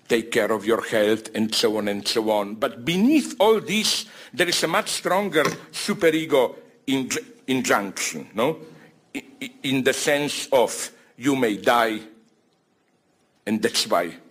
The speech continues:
if you are a true man, you will do it, and so on and so on. So, let me go on. What type of egotism are we then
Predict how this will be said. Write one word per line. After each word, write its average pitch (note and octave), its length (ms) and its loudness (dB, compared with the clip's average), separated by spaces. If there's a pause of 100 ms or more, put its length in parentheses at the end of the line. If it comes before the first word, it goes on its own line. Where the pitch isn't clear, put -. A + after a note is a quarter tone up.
(240)
if - 180 -10
you A2+ 100 0
are G2 80 -2
a G2 40 -4
true A2 240 -4
man, G#2 400 -2
you G#2+ 160 -6
will G#2+ 200 -4
do G2+ 280 -6
it, G2 340 -8 (120)
and F#2+ 160 -4
so G2+ 240 -2
on F#2+ 140 0
and E2+ 180 -4
so D#2 240 -6
on. A#1 120 -10 (680)
So, C4 320 2 (440)
let D#4 200 0
me C#4 120 2
go D3+ 240 4
on. D#2+ 220 0 (800)
What G3+ 460 0
type F3+ 460 0
of - 380 2 (720)
egotism C3 800 2
are A#2+ 200 0
we A#2+ 220 -4
then G2+ 380 -4